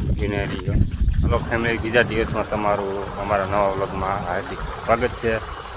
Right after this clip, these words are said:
તો આજે આપણે બીજો દિવસ થઈ ગયો છે વ્લોગનો. કાલે આપણે થોડું ઘણું શૂટ કર્યું હતું સાંજકનું,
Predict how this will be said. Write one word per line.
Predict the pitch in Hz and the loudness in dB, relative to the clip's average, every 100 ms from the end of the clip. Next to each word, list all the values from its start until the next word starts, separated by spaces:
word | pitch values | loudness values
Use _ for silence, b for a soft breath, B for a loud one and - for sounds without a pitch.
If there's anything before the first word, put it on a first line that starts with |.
| - | 0
તો | 95 | 4
આજે | 98 101 | 4 4
આપણે | 101 98 98 95 - - 95 | 2 2 0 0 -4 -10 -6
બીજો | 101 98 | -4 -4
દિવસ | 95 92 87 - | -4 -6 -6 -6
થઈ | 113 | -2
ગયો | 123 - | -2 -2
છે | 107 | -2
વ્લોગનો. | 113 110 110 107 - - - - | -2 -2 -6 -6 -10 -12 -8 0
કાલે | 98 98 | 2 2
આપણે | 92 101 98 92 - - - | 2 2 0 0 -6 -10 -10
થોડું | - 104 98 | -4 -2 -2
ઘણું | 104 - | -4 -4
શૂટ | 110 - | -6 -2
કર્યું | 127 | -2
હતું | 120 104 | -2 -2
સાંજકનું, | 120 113 120 113 | 0 0 -2 -4